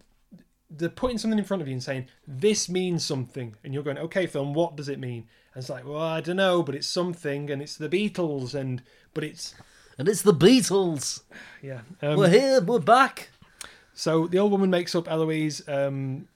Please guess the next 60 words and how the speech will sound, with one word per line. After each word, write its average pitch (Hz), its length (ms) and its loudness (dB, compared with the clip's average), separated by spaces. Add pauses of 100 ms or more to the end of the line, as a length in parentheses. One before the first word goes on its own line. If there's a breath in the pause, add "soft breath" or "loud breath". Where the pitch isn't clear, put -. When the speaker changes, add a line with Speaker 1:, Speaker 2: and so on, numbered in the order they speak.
(180)
Speaker 1:
again, 220 300 -6
she 185 140 -6
seems 240 280 -6
to - 40 -8
be 226 60 -8
cast 202 320 -6
in 139 320 -6 (140)
roles 143 440 -2
that 143 100 -10
are 143 40 -14
s-, - 220 -12 (160)
sh-, - 200 -16 (100)
uh, 156 80 -14 (200)
all 165 140 -2
about 156 280 -4
diamonds 151 420 -2
and 131 120 -6
things 147 180 -6
like 139 160 -8
that. 143 220 -6 (220 loud breath)
Speaker 2:
Please 147 680 0 (280)
get 120 280 -6
to - 100 -14
the 117 140 -6
end 107 320 -6
of 104 260 -12
this - 300 -10 (160)
plot. 98 400 -10 (140)
Speaker 1:
Okay, 165 300 -2
one 190 280 2
good 185 160 -2
thing 175 120 0
I 170 40 0
noticed, 165 500 -2
um, 151 300 -4
Tom 190 180 -2
Tom 170 220 -2
gives 170 180 -2
out 165 220 -4
drinks 175 260 -4
at 170 60 -18
the 143 60 -16
start 175 280 -2
of 180 60 -6
the 170 100 -10
film. 175 240 0
He 151 80 -2
does 135 140 -4
that 143 80 -2
with 147 100 -10
champagne 139 380 -8
later, 156 400 -4
so 135 160 -6
it 135 80 -10
establishes 135 360 -8
him 135 120 -6
as 143 180 -8
a 135 60 -6
nice 135 240 -8
character. 160 480 -6